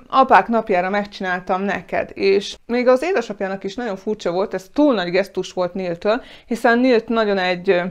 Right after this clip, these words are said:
lusta embernek írta le, és azért ezt nem nézte volna ki a fiából, hogy ő ezt megcsinálja ő neki,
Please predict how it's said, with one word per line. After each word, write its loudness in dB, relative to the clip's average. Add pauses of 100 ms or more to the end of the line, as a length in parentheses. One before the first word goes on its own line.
(400)
lusta 2
embernek 0
írta -2
le, 0 (280)
és -2
azért 2
ezt -2
nem -2
nézte 4
volna 4
ki -4
a 2
fiából, 2
hogy 2
ő 4
ezt 0
megcsinálja 0 (380)
ő -4
neki, -8